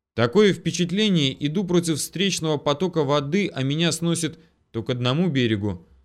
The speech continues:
то ко второму. Холоднее становилось с каждым шагом.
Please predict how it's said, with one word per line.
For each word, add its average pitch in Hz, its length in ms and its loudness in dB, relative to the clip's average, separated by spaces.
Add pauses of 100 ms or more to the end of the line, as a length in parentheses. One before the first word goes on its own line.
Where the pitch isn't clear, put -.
(220)
то 107 120 -6
ко 139 100 -4
второму. 123 600 2 (840)
Холоднее 117 440 0
становилось 117 560 -2
с - 40 -12
каждым 113 320 -4
шагом. 104 480 -6